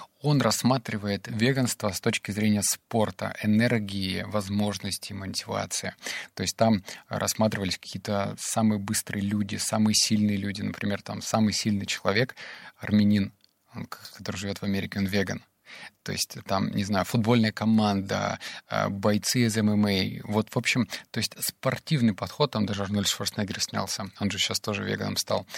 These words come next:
И когда ты смотришь на это с точки зрения спорта,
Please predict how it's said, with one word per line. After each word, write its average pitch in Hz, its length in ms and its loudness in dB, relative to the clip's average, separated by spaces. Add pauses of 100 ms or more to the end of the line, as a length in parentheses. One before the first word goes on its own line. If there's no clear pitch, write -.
(300)
И 120 520 0 (100)
когда 123 260 -2
ты - 120 -8
смотришь - 420 -6
на 127 60 -2
это 117 140 -6
с - 60 -6
точки - 300 -4
зрения 113 520 0 (580)
спорта, 180 760 0